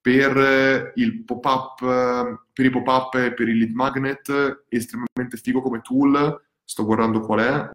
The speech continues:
un secondo. Vediamo se ce l'ho qui. Cavolo, lo... Qualcuno lo sa sicuramente, ragazzi, dai. Quello che usiamo su Marketers Media e così via, se qualcuno lo può scrivere,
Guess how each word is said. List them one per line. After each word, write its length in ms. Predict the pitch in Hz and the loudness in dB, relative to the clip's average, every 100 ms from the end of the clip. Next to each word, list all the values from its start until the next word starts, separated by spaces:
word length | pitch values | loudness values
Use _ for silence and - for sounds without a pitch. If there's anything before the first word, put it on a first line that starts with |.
| _ | _
un 100 | 107 | -12
secondo. 960 | 104 - - 123 131 131 131 131 131 _ _ _ _ _ _ _ _ _ _ _ _ - _ _ | -10 -12 -8 -6 -2 0 0 -4 -8 _ _ _ _ _ _ _ _ _ _ _ _ -20 _ _
Vediamo 540 | - 107 104 107 110 113 | -8 -2 0 2 0 -2
se 160 | - | -8
ce 140 | - 110 | -8 -6
l'ho 220 | 110 - _ | -6 -8 _
qui. 560 | 120 131 135 143 - _ _ _ _ | -4 -2 -2 -4 -10 _ _ _ _
Cavolo, 440 | - 120 107 107 110 | -4 0 2 4 4
lo... 720 | 110 113 113 110 110 110 - - - - - _ _ _ _ _ _ _ _ _ _ _ _ _ _ | 4 4 4 4 4 2 -2 -12 -18 -20 -20 _ _ _ _ _ _ _ _ _ _ _ _ _ _
Qualcuno 280 | 123 151 151 | 0 4 4
lo 80 | 127 | 4
sa 140 | 123 | 0
sicuramente, 400 | 113 120 117 101 | -2 0 0 2
ragazzi, 320 | 110 104 - | 0 0 0
dai. 360 | 110 107 104 82 - | 0 2 0 -4 -4
Quello 200 | 135 139 | -2 0
che 100 | 135 | 0
usiamo 340 | 120 127 131 | 0 2 2
su 160 | 127 127 | 0 -2
Marketers 440 | 117 120 113 110 | -2 -2 -4 -6
Media 320 | 120 117 120 | -6 -4 -2
e 60 | 117 | -2
così 220 | 113 110 | -2 -4
via, 240 | 110 127 127 | 0 0 0
se 140 | - | -4
qualcuno 300 | 113 110 123 | -10 -6 -6
lo 60 | 117 | -6
può 100 | 113 | -8
scrivere, 580 | - 120 117 120 123 | -4 0 4 4 2